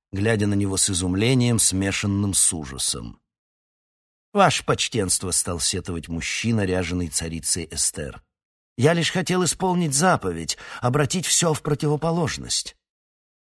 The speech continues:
«Есть устои мира, которые не след переворачивать», — выговорил ему Равин.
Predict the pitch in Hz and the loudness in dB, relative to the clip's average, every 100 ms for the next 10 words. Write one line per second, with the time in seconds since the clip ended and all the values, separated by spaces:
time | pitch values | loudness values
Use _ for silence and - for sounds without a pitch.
0 | _ _ _ - 62 62 101 151 - - | _ _ _ -16 -12 -6 -4 -2 -2 -2
1 | 101 92 - - - - 117 107 95 85 | -4 -4 -4 -8 -6 -2 0 2 0 0
2 | 85 95 123 147 165 - 117 - 101 101 | -2 0 2 2 0 -4 -6 -2 -2 0
3 | 131 147 165 - - 101 78 76 - 87 | 0 0 0 0 -2 -2 -4 -6 -10 -8
4 | 85 82 87 85 80 - 98 90 92 - | -6 -4 -4 -4 -6 -6 -6 -6 -8 -10
5 | - _ _ _ _ 82 87 85 85 85 | -14 _ _ _ _ -6 -4 -2 -2 -2
6 | 87 85 87 87 87 85 87 87 | -2 -2 -2 -2 -2 -2 -2 -4